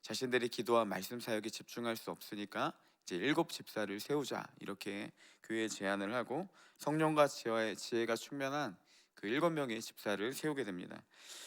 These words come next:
어, 이 집사들은요, 가난한 자들을 돕는 구제 사역을 감당할 뿐만이 아니라 잘 아시는 이 스데바네 같은 경우는 이 설교 사역도 감당을 하다가 순교를 하게 되었고, 빌립도 설교자로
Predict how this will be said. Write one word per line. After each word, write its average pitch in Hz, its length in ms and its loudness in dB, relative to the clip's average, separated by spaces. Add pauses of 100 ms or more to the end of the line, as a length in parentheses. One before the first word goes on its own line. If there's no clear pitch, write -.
(240)
어, 110 420 8
이 147 160 8
집사들은요, 143 920 4
가난한 143 480 6
자들을 120 360 0
돕는 113 300 -4
구제 123 320 0
사역을 120 340 2
감당할 110 440 -2
뿐만이 139 380 0
아니라 101 380 -4 (480)
잘 120 160 8
아시는 120 360 8
이 113 40 0
스데바네 160 440 6
같은 131 260 4
경우는 110 460 -2
이 104 200 -4
설교 180 340 4
사역도 139 400 -2
감당을 101 440 -4
하다가 110 400 -2
순교를 139 400 0
하게 123 160 -2
되었고, 101 480 -6 (720)
빌립도 151 640 6
설교자로 135 720 0